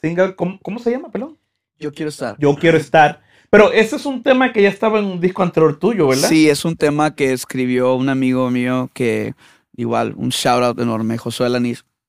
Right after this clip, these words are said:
Speaker 2: Este, y, ah, lo es-, lo hicimos en nuestro primer disco de personal. De hecho, lo produjo, eh, Isaac Hernández. Esa canción lo produjo Isaac Hernández y, este, eh, ya está en nuestro primer disco, sí.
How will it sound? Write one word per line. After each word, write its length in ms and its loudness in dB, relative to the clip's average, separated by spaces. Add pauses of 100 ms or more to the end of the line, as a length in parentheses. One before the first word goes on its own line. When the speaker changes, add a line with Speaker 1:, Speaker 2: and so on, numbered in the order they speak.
(120)
Speaker 2:
Este, 560 -6 (480)
y, 360 0
ah, 240 -2
lo 100 -2
es-, 80 -8 (100)
lo 180 -2
hicimos 320 -4
en 60 -6
nuestro 200 -10
primer 260 -6
disco 260 -6
de 80 -6
personal. 580 -10 (300)
De 160 -6
hecho, 160 -8
lo 100 -8
produjo, 560 -6 (540)
eh, 460 -8 (680)
Isaac 420 -8
Hernández. 460 -10 (420)
Esa 240 -6
canción 300 -4
lo 100 -2
produjo 300 -6
Isaac 300 -10
Hernández 520 -10
y, 140 -6
este, 480 -10 (520)
eh, 480 -4 (520)
ya 160 -2
está 160 -2
en 60 2
nuestro 180 -10
primer 260 -8
disco, 220 -16
sí. 160 -20